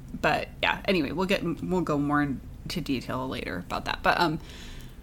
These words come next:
but throughout the whole time, we'd been reading and researching and really had this desire, like,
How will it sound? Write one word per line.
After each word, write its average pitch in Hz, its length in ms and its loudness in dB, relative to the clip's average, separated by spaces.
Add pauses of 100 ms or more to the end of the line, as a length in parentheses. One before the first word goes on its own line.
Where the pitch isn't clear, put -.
(220)
but 220 180 12
throughout 269 340 10
the 202 120 10
whole 214 160 4
time, 214 380 6
we'd 196 180 6
been 160 200 4
reading 233 540 6
and 180 220 4
researching 208 560 4
and 180 120 4
really 202 200 6
had 208 260 2
this 185 220 0
desire, 196 480 6
like, 180 260 4